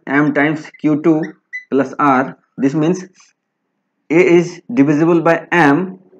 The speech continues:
by Q one times and remainder R, and M divides B in Q two times with remainder R. In both the case, if remainder is same, then when we subtract A minus B,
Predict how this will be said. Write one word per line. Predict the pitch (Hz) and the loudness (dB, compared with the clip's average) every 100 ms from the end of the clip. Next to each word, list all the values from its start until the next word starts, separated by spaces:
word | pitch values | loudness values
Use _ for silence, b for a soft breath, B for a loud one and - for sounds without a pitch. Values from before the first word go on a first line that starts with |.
| _ _ _ _ | _ _ _ _
by | 127 | -6
Q | 127 131 160 | -6 0 2
one | 180 160 | 2 2
times | 160 160 | -2 -2
and | 147 151 139 | -2 -2 0
remainder | 143 143 147 - | 2 4 2 0
R, | 151 127 131 - _ _ _ - | 4 4 4 -2 _ _ _ -6
and | 131 139 170 - _ _ _ - | -2 -2 -2 -10 _ _ _ -4
M | 139 175 | 0 2
divides | 170 156 165 - 143 | 2 4 2 2 2
B | 180 151 185 - _ _ _ _ _ | 4 4 2 -6 _ _ _ _ _
in | 131 131 | -2 0
Q | 165 165 | 2 4
two | 190 | 4
times | 160 156 170 - - | 2 0 -2 -8 -6
with | 131 | -4
remainder | 135 139 143 156 | 0 0 2 2
R. | 135 - - | 2 0 -2
In | 123 | 0
both | 139 170 151 | 2 2 0
the | |
case, | 160 175 180 - | 0 0 -2 -4
if | 156 | -4
remainder | 143 139 143 160 | 0 2 2 2
is | 165 160 | 0 -2
same, | 190 165 170 190 - _ _ _ _ _ | 0 0 0 -6 -14 _ _ _ _ _
then | - 156 151 185 190 185 _ | -4 -2 0 -2 -6 -14 _
when | 120 143 | -2 2
we | 156 | 2
subtract | - - 156 175 180 - _ - - | 0 -4 0 0 0 -8 _ -12 -2
A | 156 | 0
minus | 170 156 151 - | 2 0 0 -2
B, | 156 180 151 165 196 | 0 2 4 2 -4